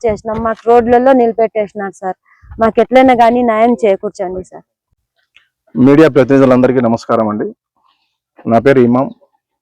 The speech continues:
Speaker 2: నేను ముస్లిం మైనారిటీ డెవలప్‌మెంట్ అసోసియేషన్ యొక్క వ్యవస్థాపక అధ్యక్షుల్ని. ఇటీవలే కురుగుంట తొంభై నాలుగు డాష్ మూడు ఏ లెటర్కి సంబంధించినటువంటి ముస్లింలు ఏదైతే అక్కడ స్థలాలు కొన్నారో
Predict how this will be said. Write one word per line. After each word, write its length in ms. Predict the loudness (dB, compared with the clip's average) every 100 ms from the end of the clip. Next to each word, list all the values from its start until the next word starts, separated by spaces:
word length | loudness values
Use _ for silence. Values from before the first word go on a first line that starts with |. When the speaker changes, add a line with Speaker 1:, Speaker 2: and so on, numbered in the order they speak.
| _ _ _ _ _ _
Speaker 2:
నేను 120 | -2 0
ముస్లిం 280 | 2 2
మైనారిటీ 340 | 2 2 0 0
డెవలప్‌మెంట్ 380 | 0 -2 -4 -6 -6
అసోసియేషన్ 480 | -8 -10 -12 -12 -12
యొక్క 120 | -10 -10 _ -6
వ్యవస్థాపక 440 | -6 -2 -2 -2 -2
అధ్యక్షుల్ని. 420 | -6 -6 -12 -12 -18 _ _ _ _ _ _ _ _ _
ఇటీవలే 460 | 0 4 4 4 2 -4 _ _ _ _ _ _ _ _
కురుగుంట 400 | -2 2 2 2 0 -4 _ _ _ -4
తొంభై 200 | 0 2
నాలుగు 360 | 2 2 0 -2 -4 -4
డాష్ 200 | -4 -2
మూడు 200 | 0 2 2
ఏ 40 | 0
లెటర్కి 260 | -2 -8
సంబంధించినటువంటి 840 | -8 -6 -6 -8 -10 -10 -10 -8 -6 -8 -10 _ _ _ _ _
ముస్లింలు 540 | -4 -2 2 2 2 -4 -4
ఏదైతే 320 | -2 0 0
అక్కడ 160 | -2 -4
స్థలాలు 380 | -6 0 0 0
కొన్నారో 360 | -2 -4 -6